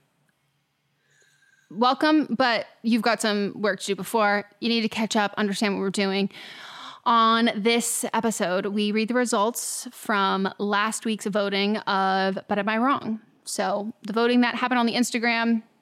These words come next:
if you didn't vote and you're like, "What?" I mean, you can still listen to the results, but you can head on over and to vote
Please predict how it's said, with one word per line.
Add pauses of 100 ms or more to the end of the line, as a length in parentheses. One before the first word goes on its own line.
(140)
if
you
didn't
vote
and
you're
like,
"What?"
I
mean,
you
can
still
listen
to
the
results, (340)
but (120)
you
can (240)
head
on
over
and
to
vote